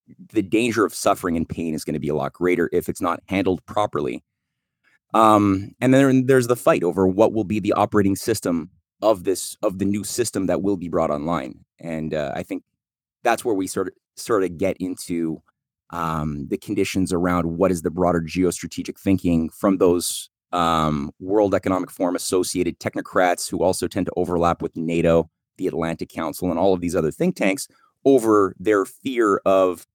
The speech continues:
losing control during the context of the crisis that they themselves provoked, um, to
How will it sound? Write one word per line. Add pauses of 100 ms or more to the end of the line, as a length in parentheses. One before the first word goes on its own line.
losing
control
during
the
context
of
the
crisis
that
they
themselves
provoked, (640)
um, (320)
to